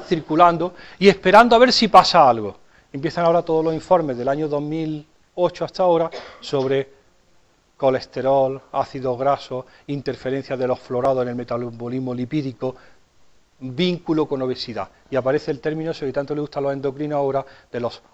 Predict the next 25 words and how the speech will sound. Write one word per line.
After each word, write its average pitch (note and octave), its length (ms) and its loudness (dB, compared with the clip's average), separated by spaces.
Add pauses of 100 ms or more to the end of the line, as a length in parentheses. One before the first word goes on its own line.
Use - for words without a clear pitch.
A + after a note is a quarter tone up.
(100)
obesógenos. A#2 720 -8 (1000)
Y C3+ 80 -6
en C3 80 -4
la C3 80 2
lista D3 240 -4
aparecen B2+ 340 -6
fundamentalmente A#2+ 840 -8 (420)
todos C3+ 220 -2
los A#2+ 100 -6
perfluorados. G#2+ 680 -10 (1160)
Y D3 80 -4
la C3+ 60 -2
exposición D3 560 -8 (720)
a C3+ 160 2
convertirse C3+ 760 -4
el D3 140 -4
compuesto G#3 460 0
más G#3+ 180 0
abundante G3+ 440 0
en D#3+ 60 0
la C#3 100 -2
sangre E3+ 260 -4
del D3 120 -2
americano B2+ 420 -4
medio. G3 360 0